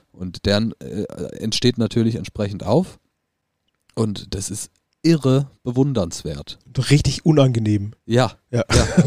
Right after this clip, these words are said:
Speaker 1: Das ist auch so einer, der dann auch aus diesem Grund früher ins Bett geht.
Speaker 2: Oh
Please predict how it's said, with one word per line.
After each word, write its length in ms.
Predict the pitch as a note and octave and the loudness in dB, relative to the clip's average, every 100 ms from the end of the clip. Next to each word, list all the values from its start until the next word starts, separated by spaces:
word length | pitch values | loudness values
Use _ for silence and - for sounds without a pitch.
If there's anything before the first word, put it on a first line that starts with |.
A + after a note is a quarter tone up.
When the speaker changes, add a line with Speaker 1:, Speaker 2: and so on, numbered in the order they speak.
| D3 C#3 | 4 -2
Speaker 1:
Das 160 | - A#2+ | 0 0
ist 60 | - | 2
auch 120 | C3 | 2
so 120 | C3 | 2
einer, 220 | A#2+ B2+ | 2 0
der 180 | A#2 A2+ | 2 0
dann 200 | A2+ G#2+ | 0 0
auch 240 | A#2 B2+ | 0 0
aus 180 | A2 G#2+ | -2 -4
diesem 300 | B2 C3 A#2 | -2 -2 -4
Grund 240 | G#2+ A2+ G#2+ | 0 -2 -2
früher 360 | - A#2+ A2+ | -2 0 0
ins 140 | F2+ - | -2 -4
Bett 280 | B2 - - | -4 -4 -8
geht. 240 | - - | -14 -14
Speaker 2:
Oh 80 | - | -10